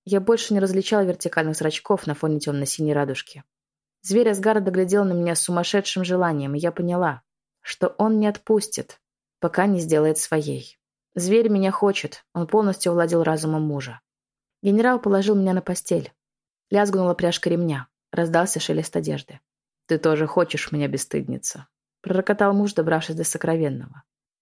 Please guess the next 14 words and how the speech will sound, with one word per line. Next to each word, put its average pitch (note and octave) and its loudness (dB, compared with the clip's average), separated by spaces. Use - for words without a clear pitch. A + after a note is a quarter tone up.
Так F3 2
и G3+ 4
знал, D#3 0
что - -10
нельзя F3 0
оставлять D3 0
такой D#3 -6
пылкий D3+ 0
цветочек D#3 -4
в D#3+ -4
одиночестве. - -8
Стоило G3+ 4
оставить F3 2
одну, D#3+ 0